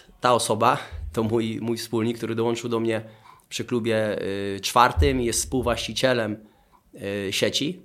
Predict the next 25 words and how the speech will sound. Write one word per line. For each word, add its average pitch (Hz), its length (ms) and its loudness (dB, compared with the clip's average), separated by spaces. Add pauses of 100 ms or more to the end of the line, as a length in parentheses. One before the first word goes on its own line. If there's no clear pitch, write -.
(200)
więc 110 140 -2
dołączył 131 420 4
do 123 120 6
mnie 123 160 4
bardzo, 113 400 2
bardzo 113 300 0
szybko. 113 320 -4
Później 110 280 -2
potrzebowałem 107 580 -2
taką, 107 360 -6
taką 107 240 -8
osobę 104 260 -6
w 101 40 -8
biznesie. 107 520 -2 (560)
A 98 100 -4
drugi, 135 560 2 (760)
y, 101 60 -10
na 113 80 0
tamtą 127 280 0
chwilę, 120 460 -2
no, 113 60 -6
finansowo 123 720 2
musiałby 120 540 -2
cał-, 117 260 -6
c-, - 140 -14